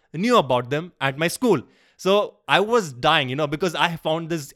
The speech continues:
amazing service, right, of, that would deliver comic books straight to my house. And, and since I like reading, uh, the stories of, about these characters, their journey, their experiences, and the, and, you know, having this, uh, latest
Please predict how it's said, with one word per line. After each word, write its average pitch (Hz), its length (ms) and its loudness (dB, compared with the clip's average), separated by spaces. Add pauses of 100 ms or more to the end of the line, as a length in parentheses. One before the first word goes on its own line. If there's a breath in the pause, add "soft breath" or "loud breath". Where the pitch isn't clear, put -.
amazing 196 520 -2
service, 139 440 0
right, 127 240 -4 (260 soft breath)
of, 139 300 -2
that 135 200 2
would 147 140 -4
deliver 151 360 -2
comic 143 380 -4
books 143 240 -6
straight 151 400 -4
to 170 60 -4
my 143 180 -2
house. 135 300 -6 (320 soft breath)
And, 135 440 -2 (180)
and 160 160 -4
since 196 160 -6
I 202 80 0
like 160 380 -2
reading, 170 460 -2
uh, 135 240 -2 (120)
the 135 160 -2
stories 175 400 -2
of, 139 260 -6
about 151 280 0
these 160 180 -8
characters, 175 680 -2
their 139 220 -2
journey, 147 320 -2
their 156 140 -2
experiences, 170 760 -4 (280 soft breath)
and 143 240 -2
the, 151 200 -2
and, 143 140 -2
you 160 60 -2
know, 165 100 0
having 156 300 -2
this, 147 180 -2
uh, 131 300 -2
latest 156 480 -4